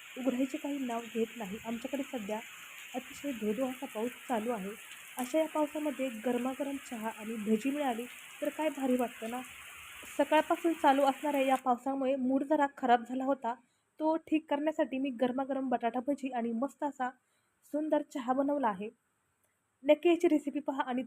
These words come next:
तुमच्याकडे जर पाऊस वगैरे चालू असेल तर नक्की हे बटाटा भजी याच पद्धतीने तयार करून पहा, खूप छान आणि मस्त असे होतात. रेसिपी अगदी साधी, सोपी आणि खूप सिंपल अशी आहे,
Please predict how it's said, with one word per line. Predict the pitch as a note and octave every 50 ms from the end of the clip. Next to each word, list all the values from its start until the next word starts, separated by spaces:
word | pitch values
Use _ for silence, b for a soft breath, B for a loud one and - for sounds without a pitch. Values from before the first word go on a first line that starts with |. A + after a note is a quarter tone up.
| -
तुमच्याकडे | C#4+ C#4 C4+ - D4+ D#4 D#4+ D#4 D#4
जर | D4+ D#4
पाऊस | D4 - - A#3+ A#3+ A#3+ B3
वगैरे | C4 C4 C4
चालू | C4 C4 C#4 C4+ C4+
असेल | C4 - C#4 C4+ -
तर | C#4+ C#4
नक्की | C4 B3+ B3+ - C#4
हे | D4
बटाटा | C#4+ C#4+ C#4 C4+ C4 C4
भजी | C4 A#3+ B3 A#3+ B3+ B3+ A3+
याच | B3+ C4 C4 -
पद्धतीने | - D4+ C#4 D#4+ D4+ D#4+ C#4+ C#4+ C#4+ - -
तयार | B3+ B3 B3
करून | B3+ - B3 A3 A#3
पहा, | B3 A#3+ B3+ A#3+ B3 -
खूप | _ - D4 C#4 _
छान | - - C#4 C#4
आणि | C4 B3 A#3+ B3
मस्त | A#3+ B3+ B3+ B3+ -
असे | C#4+ C4 - C4+
होतात. | B3+ G#3 F#3+ G3+ A3+ - - _ _ _ _ _ _ _ _ _ _ _ _ _ _ _ _ -
रेसिपी | - D4+ D4+ - - -
अगदी | E4+ E4+ E4 - E4+
साधी, | E4+ - D4+ D4 B3+ A3+ C#4+
सोपी | C#4 - - C4+ C4 - C4+
आणि | B3+ B3 A#3+ B3 -
खूप | C#4 B3+ -
सिंपल | - C4 B3 A3+ - B3+ B3+
अशी | B3 B3 - B3+
आहे, | B3